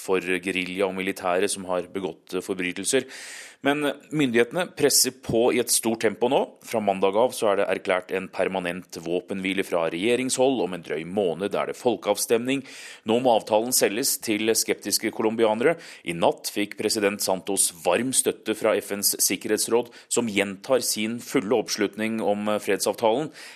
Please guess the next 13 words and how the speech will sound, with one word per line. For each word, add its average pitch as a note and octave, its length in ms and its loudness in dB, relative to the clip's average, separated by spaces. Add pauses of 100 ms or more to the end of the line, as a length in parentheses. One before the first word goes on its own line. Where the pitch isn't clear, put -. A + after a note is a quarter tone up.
F - 240 -4
N G2+ 80 -2
skal G2 340 2 (220)
hjelpe F#2 320 -2
med F2+ 80 0
å F2+ 80 -2 (160)
avvæpne F2 340 -2
geriljaen G2 540 0
og F2+ 480 -2
overvåke E2+ 560 0
våpenhvilen. G2+ 640 -2 (400)
Minst, F#2 400 -2
eh, G2 160 4